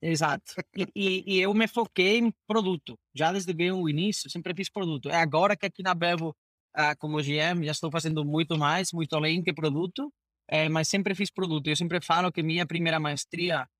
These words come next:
foi, foi realmente em Cantox, que foi essa primeira fintech, que ainda hoje, cara, é na, é na fintech de sucesso. A gente começou em paralelo com a TransferWise,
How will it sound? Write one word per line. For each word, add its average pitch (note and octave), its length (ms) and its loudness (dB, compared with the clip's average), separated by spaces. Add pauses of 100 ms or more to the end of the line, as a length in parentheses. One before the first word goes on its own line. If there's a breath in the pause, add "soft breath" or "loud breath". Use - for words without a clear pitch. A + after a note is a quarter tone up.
(240)
foi, D#3 580 2
foi D#3 120 -2
realmente D#3 440 0
em E3+ 80 -2
Cantox, C#3+ 460 -2
que C#3 100 -10
foi C#3+ 200 -2
essa C#3 180 -2
primeira D3 380 0
fintech, D3+ 440 -2 (460)
que E3+ 80 2
ainda E3 380 4
hoje, F3 240 -2
cara, C3+ 340 -4 (100)
é C#3+ 80 -6
na, C#3+ 240 -2
é - 40 -6
na D#3 100 -4
fintech E3+ 300 -2
de E3+ 80 0
sucesso. E3+ 600 -2
A D#3 120 0
gente D3+ 180 -2
começou E3+ 400 -2
em D#3 60 -2
paralelo D#3+ 380 2
com F3 100 -6
a D3+ 120 4
TransferWise, F#3 760 -6